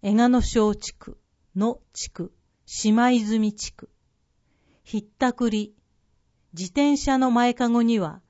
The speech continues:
ひったくり防止カバーをつけ、カバンは車道と反対側の手に持ちましょう。これだけで犯人は犯行を諦める傾向があります。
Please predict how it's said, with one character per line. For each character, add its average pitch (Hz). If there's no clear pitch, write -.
ひ -
っ -
た 262
く 269
り 254
防 247
止 -
カ 254
バ 196
ー -
を 165
つ -
け、 -
カ 214
バ 240
ン 226
は 214
車 208
道 254
と 254
反 247
対 262
側 247
の 240
手 254
に 208
持 165
ち 175
ま 165
し -
ょ -
う。 -
こ 226
れ 254
だ 240
け 240
で 180
犯 254
人 185
は 160
犯 240
行 226
を 220
諦 254
め 240
る 160
傾 185
向 180
が 175
あ 170
り 165
ま 160
す。 -